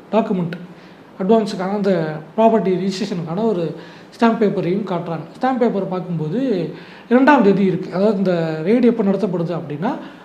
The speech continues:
பன்னெண்டு மூணு ரெண்டாயிரத்தி பன்னெண்டு நடத்தப்படுது ரெய்டு, அந்த பணம் ப-, கைப்பற்றப்படுது. ரெண்டு மூணு ரெண்டாயிரத்தி பன்னெண்டுலேயே வந்து அந்த ஸ்டாம்ப் பேப்பர்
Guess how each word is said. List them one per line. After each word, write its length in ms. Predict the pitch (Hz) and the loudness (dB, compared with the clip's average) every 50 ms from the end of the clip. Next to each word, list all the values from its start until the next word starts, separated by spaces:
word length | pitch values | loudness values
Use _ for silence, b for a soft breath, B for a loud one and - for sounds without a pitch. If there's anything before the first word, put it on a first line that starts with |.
| B B B B B - - | B B B B B 0 2
பன்னெண்டு 380 | 233 247 285 302 294 285 294 254 | 4 6 6 6 6 4 4 4
மூணு 220 | 254 254 262 254 | 4 4 4 4
ரெண்டாயிரத்தி 400 | 220 202 220 233 233 240 233 208 - - | 4 4 4 4 4 2 0 -4 -2 0
பன்னெண்டு 320 | 196 202 220 233 226 233 | 2 4 4 4 2 2
நடத்தப்படுது 600 | 196 175 170 175 214 170 160 151 147 135 160 196 - - - - - | 0 0 -2 -2 -2 -2 -2 -4 -4 -6 -6 -8 -8 -12 -18 -12 -2
ரெய்டு, 360 | 185 196 196 185 160 - - - | 2 4 4 4 4 0 -4 -6
அந்த 220 | 185 190 180 180 165 160 156 156 - | -4 -2 0 0 0 -2 -2 -4 -2
பணம் 220 | 196 202 196 - 196 | 0 0 2 2 0
ப-, 200 | 185 170 160 160 | -2 -2 -2 -2
கைப்பற்றப்படுது. 680 | 185 196 185 190 175 156 147 143 135 135 202 277 - B B B B B B B | -2 -2 -2 -2 -4 -6 -8 -10 -4 -2 -2 -2 -2 B B B B B B B
ரெண்டு 360 | 180 220 277 320 320 311 320 285 | 6 6 8 8 8 8 8 8
மூணு 300 | 269 269 254 254 240 208 | 6 6 4 4 4 4
ரெண்டாயிரத்தி 280 | 202 233 - 208 214 170 | 2 2 0 0 -2 -2
பன்னெண்டுலேயே 400 | 190 185 190 190 180 185 214 247 | -2 -2 0 0 0 2 2 2
வந்து 180 | 247 214 214 208 | 0 0 -2 -4
அந்த 60 | 202 | -4
ஸ்டாம்ப் 260 | 202 202 208 208 202 | -4 -2 -2 -4 -2
பேப்பர் 400 | 208 208 - - 185 175 185 208 | -2 -4 -4 -4 -4 -6 -6 -8